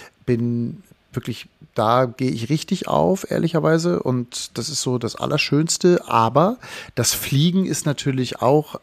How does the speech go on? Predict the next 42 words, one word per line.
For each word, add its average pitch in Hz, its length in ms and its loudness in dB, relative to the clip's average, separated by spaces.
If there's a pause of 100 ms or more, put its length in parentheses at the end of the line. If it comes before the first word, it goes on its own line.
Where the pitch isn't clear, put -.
etwas, - 440 -4
was - 440 -4 (240)
mir 127 420 0 (300)
persönlich 123 680 -2 (640)
sehr 131 200 6
am 131 100 2
Herzen 131 360 0
liegt, 127 280 -4
denn 113 140 2
es 107 60 -4
ist 107 100 -4
ein 113 100 4
Lebenstraum, 123 640 0
den 117 160 0
ich 110 140 -4
mir 117 60 0
jetzt 110 160 -4
in 113 60 -4
diesem 117 280 -4
Jahr 110 160 2
erfüllt 131 420 -2
habe 123 320 -2 (540)
oder 110 180 -2
gerade 110 260 0
erfülle. 123 520 0
Und 110 500 -2
ich - 180 -8
wollte 123 240 0
schon 113 200 -2
als - 140 -8
Kind 175 200 2
fliegen. 139 340 -2
Ich 117 160 -4
habe 110 140 -2
als - 140 -6
Kind 143 260 -2
schon 117 400 0
jedem 123 400 -2
Flugzeug 123 460 -4
am 110 80 0
Himmel 135 220 0
nachgeschaut. 117 600 0